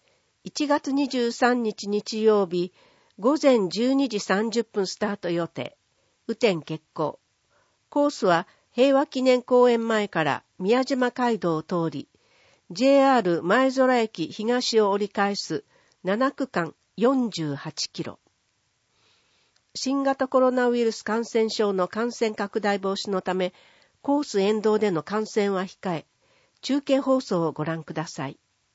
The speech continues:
時間帯により交通規制あり。コース周辺の車の乗り入れはご遠慮ください。問い合わせ先は同駅伝事務局。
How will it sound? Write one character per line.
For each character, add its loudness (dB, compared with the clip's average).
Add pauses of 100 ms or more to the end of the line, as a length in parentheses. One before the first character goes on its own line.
(680)
時 -6
間 0
帯 4
に 0
よ 4
り -6
交 2
通 -6
規 -8
制 -2
あ -4
り。 -12 (960)
コ 4
ー -2
ス -4
周 0
辺 2
の 2
車 2
の 4
乗 4
り 0
入 0 (100)
れ 2
は 2
ご -2
遠 -2
慮 -2
く -10
だ -6
さ -6
い。 -10 (840)
問 2
い 4
合 4
わ 0
せ -4
先 -4
は 2
同 4
駅 -4
伝 0
事 -8
務 -6
局。 -12